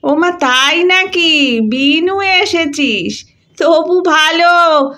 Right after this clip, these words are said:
বাপের ভিটেকে মনে পড়েছে।" বলতে বলতে রাজু পিসি এদিকে এসে দাঁড়ালেন। সেই আদি অন্তকালের চেহারা,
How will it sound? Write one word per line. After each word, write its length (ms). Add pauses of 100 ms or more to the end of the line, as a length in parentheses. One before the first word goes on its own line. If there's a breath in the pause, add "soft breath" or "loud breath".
(140)
বাপের 440
ভিটেকে 500
মনে 360
পড়েছে।" 680 (580)
বলতে 300
বলতে 460
রাজু 320
পিসি 340
এদিকে 280
এসে 260
দাঁড়ালেন। 540 (680 soft breath)
সেই 320
আদি 480
অন্তকালের 720
চেহারা, 420